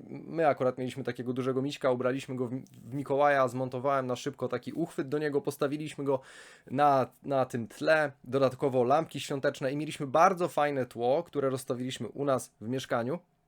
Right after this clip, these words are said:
E, naszej znajo-, zaproponowałem naszej znajomej darmową sesję zdjęciową właśnie po to, żeby mieć zdjęcia, które wykorzystam potem do kampanii na Facebooku. Ona się zgodziła, bo dostała za darmo ode mnie zdjęcia. Ja miałem zdjęcia do wykorzystania w kampaniach promocyjnych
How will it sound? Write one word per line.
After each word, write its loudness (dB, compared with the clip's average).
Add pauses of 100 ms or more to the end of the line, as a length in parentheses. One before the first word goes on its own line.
(1160)
E, 2
naszej 2
znajo-, -2
zaproponowałem 0
naszej -2
znajomej 0
darmową 0
sesję -4
zdjęciową -2 (300)
właśnie 2
po 2
to, -2
żeby -4
mieć -4
zdjęcia, 0
które -4
wykorzystam -4
potem -4
do -2
kampanii 2
na 0
Facebooku. -4 (260)
Ona 2
się -4
zgodziła, 0
bo -2
dostała 0
za -4
darmo 0
ode -4
mnie -6
zdjęcia. -4
Ja 2
miałem -2
zdjęcia -6
do -6
wykorzystania -6
w -16
kampaniach -4
promocyjnych -6